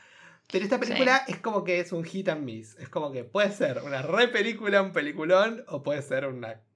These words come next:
Speaker 1: cagada.
Speaker 2: Yo le tengo fe igual, pero porque le tengo mucha fe a Taika Waititi,
Speaker 1: Ay, yo
Speaker 2: o sea.
Speaker 1: también, sí.
Speaker 2: <laughs> Eh... Ojalá, ojalá, ojalá que la rompa toda, porque tiene, tiene todo,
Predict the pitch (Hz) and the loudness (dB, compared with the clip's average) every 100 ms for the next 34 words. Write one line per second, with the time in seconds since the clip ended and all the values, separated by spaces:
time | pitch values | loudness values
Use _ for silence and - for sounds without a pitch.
0 | _ - 107 107 104 113 - - - - | _ -12 -12 -12 -14 -18 -20 -20 -20 -20
1 | - _ _ _ _ - 247 311 302 254 | -20 _ _ _ _ 4 8 8 8 6
2 | 214 - 165 147 147 143 151 160 170 175 | 4 4 2 2 2 0 0 0 2 4
3 | 180 214 190 196 202 - 170 - 180 170 | 4 2 0 0 0 2 2 6 6 6
4 | 160 160 156 151 143 143 165 143 185 175 | 6 2 2 2 2 0 2 2 4 2
5 | 165 170 175 170 160 135 127 - 170 165 | 2 2 2 2 0 -4 -8 -6 -4 -2
6 | 151 131 120 113 110 - - _ _ _ | -2 -4 -4 -8 -14 -20 -20 _ _ _
7 | _ _ - 190 175 170 160 156 - 160 | _ _ 0 4 6 6 6 4 0 -4
8 | _ _ _ _ 185 190 202 190 147 - | _ _ _ _ 0 6 8 8 6 0
9 | - 170 175 190 208 208 185 170 160 170 | -8 0 4 6 6 4 4 2 0 -4
10 | 185 160 147 147 143 127 120 131 156 147 | -2 -4 -4 -6 -8 -10 -10 -10 -12 -10
11 | 147 147 180 185 165 143 139 131 143 - | -10 -6 -4 0 0 0 -4 -8 -10 -8
12 | 151 160 156 147 139 135 | -4 0 2 2 -2 -6